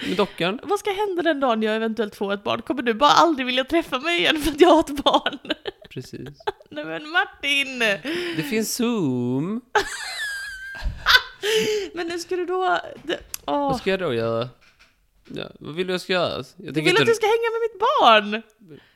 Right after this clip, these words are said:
Speaker 2: lära känna det, så här, farbror Martin. Du kanske är gudfar.
Speaker 1: Ja, bara jag slipper röra det så går jag med på vad som helst.
Speaker 2: <laughs> Du får inte, du kan ju inte vara gudfar och aldrig röra det. <laughs> Hur fan ser det ut?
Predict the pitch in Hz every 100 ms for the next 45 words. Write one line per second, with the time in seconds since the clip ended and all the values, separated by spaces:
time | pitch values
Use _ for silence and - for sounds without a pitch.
0 | - 202 202 208 208 233 233 233 233 240
1 | 254 277 247 240 240 302 294 294 311 311
2 | 311 294 - - 302 339 349 311 285 440
3 | - - 165 180 202 _ _ _ _ _
4 | _ _ - - - - - - - _
5 | _ 127 127 160 156 143 147 143 120 139
6 | 147 117 120 117 117 120 117 117 117 117
7 | 123 - - - - - - - 294 -
8 | - 427 403 - 277 277 240 269 233 254
9 | 240 214 190 226 214 190 196 220 - -
10 | 240 202 151 - - - 403 - 427 311
11 | 349 302 233 240 240 240 220 269 -